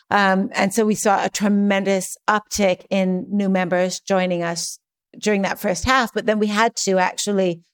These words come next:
stop, um, any of our advertising or outreach because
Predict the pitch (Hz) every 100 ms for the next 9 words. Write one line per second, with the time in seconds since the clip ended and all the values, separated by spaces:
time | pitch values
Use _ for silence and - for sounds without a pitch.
0 | _ - - - 214 190 185 - - -
1 | 190 175 180 - 202 202 190 180 175 175
2 | 170 _ _ - 190 185 185 180 175 170
3 | - 185 - 190 208 196 190 - 190 196